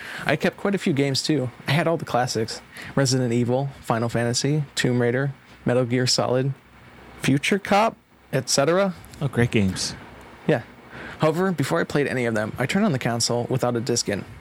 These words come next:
Speaker 1: I remember you could do this to check on the contents of your memory card. I stuck Sam's into the slot and selected it. There were a few save files on it. Most of them were corrupt.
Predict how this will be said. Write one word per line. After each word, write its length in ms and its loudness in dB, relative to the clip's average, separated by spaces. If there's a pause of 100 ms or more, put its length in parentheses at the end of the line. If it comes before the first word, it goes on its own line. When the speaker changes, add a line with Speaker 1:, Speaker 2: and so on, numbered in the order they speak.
(480)
Speaker 1:
I 60 2
remember 260 2
you 80 0
could 120 2
do 160 2
this 140 0
to 60 -6
check 240 -2
on 140 0
the 80 -4
contents 600 -2
of 260 -2
your 120 2
memory 240 0
card. 240 -4 (520)
I 40 4
stuck 280 2
Sam's 340 0
into 140 0
the 80 0
slot 240 0
and 100 -2
selected 360 0
it. 120 -4 (1120)
There 100 2
were 40 0
a 20 0
few 160 2
save 280 2
files 340 0
on 140 -2
it. 80 -6 (180)
Most 180 2
of 60 -2
them 160 2
were 80 0
corrupt. 420 -4